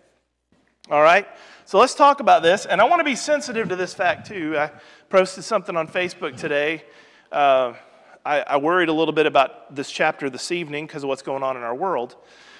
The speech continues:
Uh, we wanna be sensitive to the fact, uh, but this is what Scripture says. Um, so what are your thoughts about, uh, Abraham and his faith, or of the, the religion of the Jews under the Old Covenant?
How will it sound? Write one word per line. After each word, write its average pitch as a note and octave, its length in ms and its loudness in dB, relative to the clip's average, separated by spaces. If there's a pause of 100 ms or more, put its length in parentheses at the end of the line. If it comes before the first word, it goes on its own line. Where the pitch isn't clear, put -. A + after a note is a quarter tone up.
(120)
Uh, C3 200 2
we E3 80 2
wanna G#3+ 160 4
be F#3 100 -2
sensitive F3 520 -2
to - 100 -18
the B2+ 80 -10
fact, B2+ 480 -4 (200)
uh, A#2+ 160 -8
but B2 120 -12
this A3+ 200 -8
is G3 120 -12
what F3+ 140 -4
Scripture D#3+ 400 -10
says. - 500 -12 (220)
Um, A#2+ 240 -20 (300)
so - 100 -6
what A#3+ 140 4
are - 20 2
your C4+ 100 0
thoughts - 560 -2
about, C3+ 440 -10 (960)
uh, C3 260 -2 (140)
Abraham F3 560 -2
and E3 60 -8
his D3+ 140 -10
faith, D3+ 600 -4 (320)
or C#3 180 -8
of C3 200 -6
the, B2+ 200 -4
the C3 160 -8
religion D#3 420 -4
of C3+ 120 -10
the C3 40 -14
Jews B2 640 -12 (920)
under B2+ 120 -14
the B2+ 80 -8
Old C3+ 180 -6
Covenant? B2 400 -14